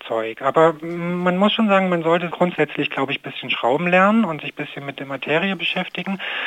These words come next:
Was passt an mein Rad, was passt nicht? Weil das einfach zum Radhändler bringen, das kann auch ein böses Erwachen geben. Die sind oft überfordert, damit die Teile überhaupt zu besorgen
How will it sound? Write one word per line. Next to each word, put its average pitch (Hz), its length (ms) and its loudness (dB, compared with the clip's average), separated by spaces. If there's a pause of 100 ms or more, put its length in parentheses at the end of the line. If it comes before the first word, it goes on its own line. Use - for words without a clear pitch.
(240)
Was 156 180 2
passt - 280 2
an 180 120 2
mein 180 160 2
Rad, 170 340 4
was 151 140 -2
passt - 300 -6
nicht? 170 520 0
Weil 147 400 2 (240)
das 147 200 -6
einfach 151 360 0
zum 151 160 -6
Radhändler 175 560 2
bringen, 151 280 -4
das 147 120 -4
kann 147 180 -4
auch 143 160 -4
ein 139 100 -10
böses 135 320 -6
Erwachen 127 440 -4
geben. 127 320 -10
Die 139 140 -10
sind 143 260 -8 (340)
oft 160 260 0
überfordert, 147 600 2 (140)
damit 139 360 -4
die 135 80 -8
Teile 139 340 -4
überhaupt 165 440 -2
zu 165 100 -6
besorgen 160 520 0